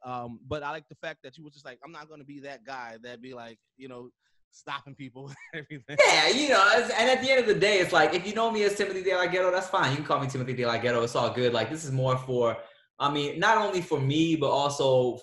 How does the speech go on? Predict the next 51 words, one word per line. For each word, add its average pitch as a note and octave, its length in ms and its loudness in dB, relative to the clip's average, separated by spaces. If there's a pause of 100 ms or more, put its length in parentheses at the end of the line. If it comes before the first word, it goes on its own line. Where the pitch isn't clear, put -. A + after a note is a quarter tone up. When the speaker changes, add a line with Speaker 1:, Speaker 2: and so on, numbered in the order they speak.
Speaker 2:
for, C3 500 0
um, A2 500 -2 (540)
you D#3+ 80 -6
know, D3 120 4
it's D3 100 2
like D3+ 220 0
some E3 180 -2
new, G3 220 -2 (260)
like, C#3+ 400 -2
to E3+ 80 -4
be E3 160 -2
completely, E3 540 -6
like, C3+ 320 -2
business D3 760 -4
minded C3+ 360 -2
about A#2+ 260 0
it. A2 100 -2
It's B2 160 -6
just C3 160 -12
on B2+ 180 -4
some A#2 160 -8
branding A#2 640 -4
shit, F#2 400 -10
you G2+ 80 -16
Speaker 1:
Right. G#2+ 80 -10
Speaker 2:
know? A2 220 -4
It's A#2 160 -6
like, G#2 200 -6 (480)
um, G#2+ 500 -2
I, A2 260 -6 (100)
I G#2+ 100 -4 (120)
think B2 240 -4 (580)
that, A2 540 -2
you B2 100 -6
know, A2 480 -4
the, G#2+ 240 -4
the G#2+ 60 -14
Timothy C3 420 -4
De B2 140 2
La A#2+ 100 0
Ghetto A#2+ 340 0
brand A#2 420 -2
has G#2 160 -12
taken A#2 220 -2
me A#2 120 -6
a A2 60 -6
long A2 260 -4
way, B2 240 2
but G#2+ 160 -4
now G#2+ 180 -4
I G#2+ 60 -4